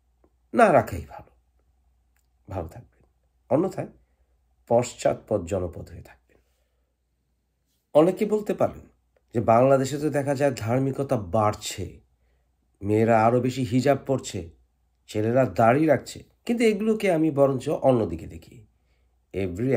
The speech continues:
action has an equal and opposite reaction। তারা অনেকটা রিচুয়ালিস্টিক হয়ে উঠছে,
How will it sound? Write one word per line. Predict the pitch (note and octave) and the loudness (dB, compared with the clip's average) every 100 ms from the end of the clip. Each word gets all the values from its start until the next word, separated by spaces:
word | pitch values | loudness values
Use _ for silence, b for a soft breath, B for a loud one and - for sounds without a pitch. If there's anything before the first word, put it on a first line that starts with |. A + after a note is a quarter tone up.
| G2+ | 0
action | - C3 | -2 -4
has | A#2 | -4
an | A#2+ | -2
equal | A#2+ A#2+ C3+ | -2 -2 -4
and | C#3 C#3+ | -2 -4
opposite | C#3 C#3+ C#3+ C3 | -6 -8 -8 -4
reaction। | E3+ E3 - - - b b b b b _ - | -4 -4 -10 -14 -18 b b b b b _ 4
তারা | C#3+ F3+ E3 G3+ - - | 6 8 6 2 -6 -4
অনেকটা | D#3+ F3 F3 | -2 0 -2
রিচুয়ালিস্টিক | C#3+ F3+ - G3+ G3 A3+ - G3+ F#2 | -2 -4 -2 0 2 0 -2 -6 -4
হয়ে | G#2 - | -6 -6
উঠছে, | - - - | -10 -18 -18